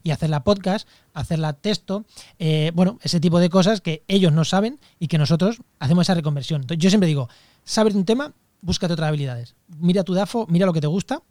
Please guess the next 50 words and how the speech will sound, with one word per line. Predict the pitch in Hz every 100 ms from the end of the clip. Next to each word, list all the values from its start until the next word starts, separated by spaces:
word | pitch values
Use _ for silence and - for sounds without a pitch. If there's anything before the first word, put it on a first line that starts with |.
| _ - - _
y, | 185 170 -
y | 180
intenta | 160 165 170
formarte | - 175 175 208 208 277 _ _ _ _
por | 160
otro | 151 147
lado". | 156 - _ _ _
Y | 196
no | 220
digo | 269 254
hacerte | 220 202
un | 196
máster, | 151 - - -
hay | 175
cursos | - 202 - 190
gratuitos, | 190 185 170 139 131 -
ya | 160
te | 165
digo, | 143
ha-, | 143 -
hemos | 170 180
hablado | 175 170
de |
Boluda, | 165 180 226
la | 185
plataforma | 151 139 156 165
de | 160
Joan | 160 160
Boluda. | 151 139 123 - -
Por | - 156
diez | 180 180
euros | 196 208
tienes | 180 185
un | 170
montón | 160 156 175
de | 180
formación | 175 165 170 190
de |
marketing | 165 160 160 165
online, | 156 185 208 226 247 - - -
de, | 160 156 156 165
de | 160
un | 156
montón | 170 165 196
de | 185
cosas. | 147 127 117 _ - -
Y | -
hay | 185
otras | 202 175 160
mil, | 160 175 196 143